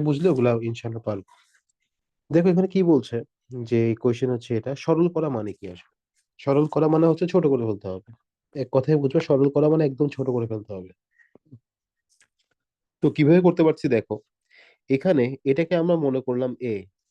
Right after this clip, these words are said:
আর এটাকে মনে করলাম আমরা বি, ঠিক আছে? তাহলে এটা এ, এটাও কি?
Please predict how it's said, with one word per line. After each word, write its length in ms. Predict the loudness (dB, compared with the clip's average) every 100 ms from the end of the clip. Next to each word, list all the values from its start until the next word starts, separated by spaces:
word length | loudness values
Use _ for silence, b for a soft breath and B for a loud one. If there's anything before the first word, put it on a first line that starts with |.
| _ _ _ _ _ _ _ -12
আর 180 | -10 -10 -6
এটাকে 240 | -2 0 2
মনে 140 | 2 0
করলাম 200 | 0 -2 -4
আমরা 160 | -4 -6 -8 _ _ _ _ -10 -4
বি, 140 | -4 -4 -8 _ _ _ _ -8
ঠিক 120 | -4 -2
আছে? 160 | -4 -10 _ B B -6
তাহলে 220 | -2 2 2 2
এটা 140 | 0 0 0
এ, 20 | -4 -6 _ _ -8
এটাও 200 | -4 -4
কি? 120 | -6